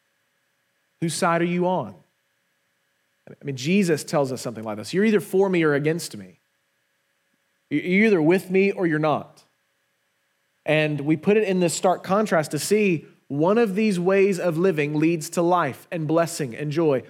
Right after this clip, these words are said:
One of these ways of living will lead to destruction. That leads us to the next passage. Look at verse thirteen. "Now, when they saw the boldness of Peter and John and perceived that they were uneducated,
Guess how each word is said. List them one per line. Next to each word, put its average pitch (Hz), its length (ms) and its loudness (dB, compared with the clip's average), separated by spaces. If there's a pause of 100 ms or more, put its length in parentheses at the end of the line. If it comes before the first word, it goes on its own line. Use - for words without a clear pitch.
(140)
One 175 220 2
of 185 140 0
these 170 180 0
ways 151 360 2
of 139 160 -4
living 139 260 0
will 135 140 -2
lead 135 220 -2
to 139 60 -14
destruction. - 600 -12 (2000)
That 143 160 0
leads 156 180 2
us 131 80 -4
to - 80 -8
the 135 80 -2
next 131 200 -6
passage. 110 340 -10
Look 147 100 -4
at 156 60 -6
verse 143 160 0
thirteen. 127 420 -8 (1500)
"Now, 185 320 2
when 185 220 2
they 175 140 2
saw 254 440 2
the 170 140 0
boldness 139 840 -2
of 131 120 -10
Peter 170 280 0
and 147 120 0
John 127 420 -2 (260)
and 175 160 0
perceived 262 640 2
that 202 120 2
they 185 120 2
were 165 160 2
uneducated, 208 840 2